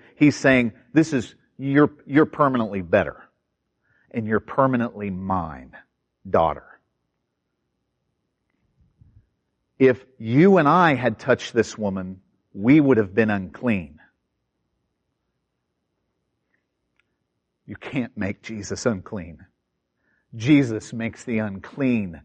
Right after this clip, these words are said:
clean. Not only was this woman healed because of her faith, she is brought into the kingdom of God, totally cleansed.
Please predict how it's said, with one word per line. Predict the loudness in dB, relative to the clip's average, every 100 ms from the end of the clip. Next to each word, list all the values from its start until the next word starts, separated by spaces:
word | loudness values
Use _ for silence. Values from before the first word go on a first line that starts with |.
| _
clean. | -6 -6 -6 -14 -20 _ _ _ _ _ _ _ _ _ _ _ _ _ _ _
Not | 0 2 4
only | 6 6 4
was | 4 4
this | 0 2
woman | 0 0 -2
healed | 0 2 4 2 -8 -20 _ _ _ _ _ _ _ _ _ -4
because | -2 2 2
of | 0
her | -2 -4
faith, | 2 2 2 -2 -20 -20 _ _ _ _ _ _
she | -10 0 4 6 4 0 -6 _ _ _ _
is | -12
brought | -2 2 4
into | 2 0
the | -2
kingdom | -6 -8 -4 0 0
of | -2 0
God, | 0 0 -2 -12 -20 _ _ _ _ _ _ _ _ _ _ _ _ _ _ -18
totally | 2 4 6 4 2
cleansed. | 0 -2 -4 -4 -12 -18 -20